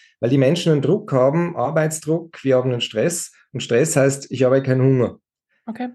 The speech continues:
Speaker 1: Und das heißt, wir werden, dort haben wir die, die, die Wahrnehmung gegenüber unserem eigenen Essen verloren. Dort ist es wichtig, dass die Struktur wicht-, als wichtiger erkannt wird,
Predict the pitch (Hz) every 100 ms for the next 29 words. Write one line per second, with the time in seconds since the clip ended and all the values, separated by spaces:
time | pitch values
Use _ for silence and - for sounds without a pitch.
0 | _ _ _ 127 131 - - 131 120 127
1 | 165 147 143 139 160 165 156 139 - -
2 | 139 143 139 139 139 143 135 135 127 131
3 | 127 175 160 143 139 139 135 127 120 127
4 | - 135 147 120 131 143 139 123 117 127
5 | 143 131 135 135 131 117 151 - 147 143
6 | 135 131 - - 135 - 151 175 180 -
7 | _ _ - 117 165 - - 127 135 185
8 | - 151 139 135 131 139 139 147 147